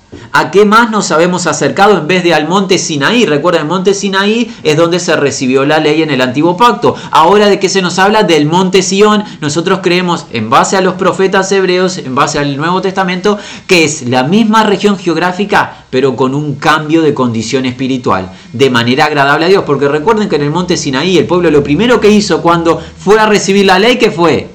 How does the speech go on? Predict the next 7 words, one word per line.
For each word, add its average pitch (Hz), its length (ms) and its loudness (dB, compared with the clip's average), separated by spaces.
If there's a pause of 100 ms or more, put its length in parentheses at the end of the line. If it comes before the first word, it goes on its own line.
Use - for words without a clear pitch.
(460)
Rebelarse 107 640 0
en 107 100 -6
contra 98 320 -6
de 92 80 -2
Dios. 85 200 -10 (200)
Cuando 196 480 4
descendió 185 960 2